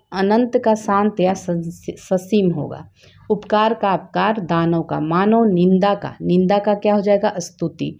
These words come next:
निर्दय का सदय, तिमिर, तिमिर का आलोक या प्रकाश, तीक्ष्ण, तीक्ष्ण का मंद, कृत्रिम का प्राकृतिक, उदात का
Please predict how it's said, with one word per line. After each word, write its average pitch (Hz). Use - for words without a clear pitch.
निर्दय 196
का 214
सदय, 175
तिमिर, 208
तिमिर 214
का 190
आलोक 180
या 160
प्रकाश, 156
तीक्ष्ण, 220
तीक्ष्ण 233
का 180
मंद, 185
कृत्रिम 214
का 202
प्राकृतिक, 185
उदात 175
का 180